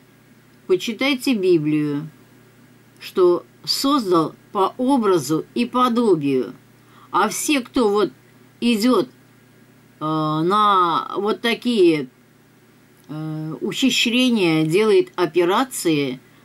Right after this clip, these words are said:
над своим телом, над своим организмом, я считаю, что это преступление, преступление совершает против себя,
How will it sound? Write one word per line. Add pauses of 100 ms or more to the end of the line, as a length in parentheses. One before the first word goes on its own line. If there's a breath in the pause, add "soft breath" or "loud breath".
над
своим
телом, (380 soft breath)
над
своим
организмом, (340 loud breath)
я
считаю,
что
это (340)
преступление, (1600)
преступление
совершает
против
себя,